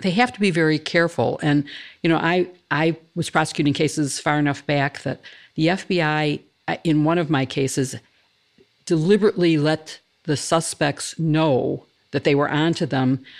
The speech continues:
because they wanted to stop a killing. And,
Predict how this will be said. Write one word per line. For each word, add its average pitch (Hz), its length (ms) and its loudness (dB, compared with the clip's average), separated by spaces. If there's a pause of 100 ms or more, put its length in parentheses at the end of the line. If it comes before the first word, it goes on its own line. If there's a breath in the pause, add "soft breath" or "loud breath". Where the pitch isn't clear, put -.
(360 loud breath)
because 165 380 0
they 165 120 4
wanted 175 380 2
to 165 100 -4
stop 156 540 -2
a - 40 -4
killing. 143 580 -2 (560 soft breath)
And, 151 420 2